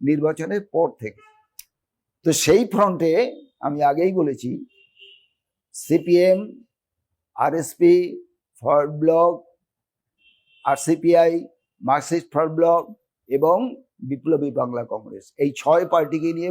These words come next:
বামফ্রন্ট গঠন হয়েছিল। তা আমি আগেরগুলো ছেড়েই দিলাম, কিন্তু যে বামফ্রন্ট ছ পার্টিকে নিয়ে গঠিত হয়েছিল তার মধ্যে আজকে বিপ্লবী বাংলা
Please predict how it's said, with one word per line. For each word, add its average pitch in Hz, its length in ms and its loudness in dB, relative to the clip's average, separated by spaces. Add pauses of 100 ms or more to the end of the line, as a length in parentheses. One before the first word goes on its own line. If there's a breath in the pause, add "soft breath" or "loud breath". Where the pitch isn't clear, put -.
বামফ্রন্ট 139 400 -4 (100)
গঠন 120 200 -6 (100)
হয়েছিল। - 320 -18 (1040)
তা 151 120 6 (580)
আমি 190 120 0 (120)
আগেরগুলো 214 360 6 (120)
ছেড়েই 196 320 6
দিলাম, 120 220 -2 (800)
কিন্তু 156 240 2 (400)
যে 147 80 4 (120)
বামফ্রন্ট 196 480 2 (140)
ছ - 20 -14 (180)
পার্টিকে 165 400 0
নিয়ে 151 200 -2
গঠিত 127 240 -6 (120)
হয়েছিল 117 360 -10 (220)
তার 151 200 2
মধ্যে 180 220 0 (100)
আজকে 160 260 -2 (640)
বিপ্লবী 180 400 2 (100)
বাংলা 160 240 2